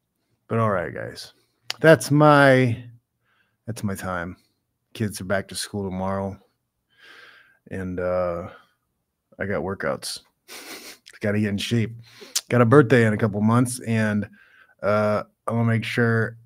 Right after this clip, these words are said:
I, I look good. I'm, I'm super jacked and sexy. The hair is getting, I don't know what I'm, I don't know what's gonna,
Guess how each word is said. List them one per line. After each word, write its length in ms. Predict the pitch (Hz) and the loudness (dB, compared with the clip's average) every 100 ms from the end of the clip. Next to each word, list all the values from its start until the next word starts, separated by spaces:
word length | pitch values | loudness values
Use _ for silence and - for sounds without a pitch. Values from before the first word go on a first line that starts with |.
| _ _ _ - | _ _ _ -12
I, 140 | 98 | -10
I 240 | 104 101 104 | -8 -8 -6
look 240 | 110 117 | -6 -4
good. 480 | 110 113 127 104 87 - _ _ - | -4 0 0 0 -6 -16 _ _ -20
I'm, 200 | 98 - - | -18 -18 -18
I'm 300 | 95 95 92 _ 85 _ _ 107 - _ _ | -16 -16 -20 _ -20 _ _ -20 -20 _ _
super 280 | - 123 113 | -16 -14 -10
jacked 340 | 110 117 110 - | -4 -2 -2 -4
and 100 | 101 | -4
sexy. 420 | 120 113 - 95 - - - | -2 -2 -4 -10 -16 -18 0
The 80 | 117 | 6
hair 320 | 143 202 131 | 10 10 10
is 140 | 113 | 6
getting, 260 | 113 123 104 | 4 2 2
I 80 | 110 | 2
don't 120 | 120 | 2
know 80 | 107 | 2
what 80 | 98 | -2
I'm, 120 | 85 110 | -4 -2
I 80 | |
don't 180 | 101 113 | 2 2
know 120 | 104 | 2
what's 220 | 101 98 - | 0 -6 -10
gonna, 280 | 87 76 | -8 -8